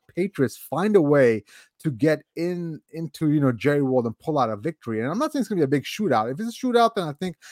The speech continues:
I think we're kinda toast there. But if you can muddy the game up, making a defensive rock fight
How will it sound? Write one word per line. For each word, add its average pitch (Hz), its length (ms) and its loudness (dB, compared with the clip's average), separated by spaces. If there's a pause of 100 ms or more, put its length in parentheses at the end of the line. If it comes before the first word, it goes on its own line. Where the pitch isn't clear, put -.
(160)
I 143 60 -6
think 170 120 0
we're 143 60 2
kinda 131 300 0
toast 165 320 -4
there. 113 160 -2
But 120 260 2 (360)
if 156 180 -8
you 269 100 2
can 247 160 -2
muddy 156 260 0
the 147 100 0
game 127 300 0
up, 104 200 -2
making 147 260 -6
a 147 80 -2
defensive 120 560 -6
rock 113 280 -2
fight 175 280 -4